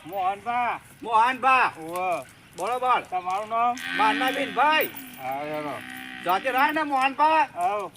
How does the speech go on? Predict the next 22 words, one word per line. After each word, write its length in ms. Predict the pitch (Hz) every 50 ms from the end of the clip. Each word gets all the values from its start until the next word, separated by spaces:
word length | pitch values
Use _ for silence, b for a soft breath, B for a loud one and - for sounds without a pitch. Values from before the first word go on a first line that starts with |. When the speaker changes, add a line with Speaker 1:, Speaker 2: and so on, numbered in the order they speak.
| -
Speaker 2:
તો 100 | - 277
મેં, 160 | 285 277 277 277
હું 320 | 277 226 208 208 269 277
બેઠો 340 | 262 302 262 - - 254 294
હતો. 400 | 285 294 311 320 320 277 180 - - - - -
Speaker 1:
હા, 140 | 131 139 156
એટલે 200 | - 175 403 -
મારે 240 | 403 - 285 415
કેવું 360 | 403 - 202 381 359 349 349 320
તો 100 | 403 381
પૂછવું 380 | - 359 370 165 135 147 165
તો 120 | 160 190 180
પડે 260 | 165 180 175 185 208
કે. 500 | 208 185 226 220 208 175 - - - -
Speaker 2:
ત્યારે 180 | 175 185 226
અડધી 260 | 262 285 269 202 180 220
રાતે 240 | 262 262 254 254 262
મને 140 | 262 269 269
ફોન 280 | - 196 226 247 247
કરજો, 360 | - 262 254 254 226 226 254
હું 220 | 226 208 233 254 254
આવો. 260 | 247 240 254 262 254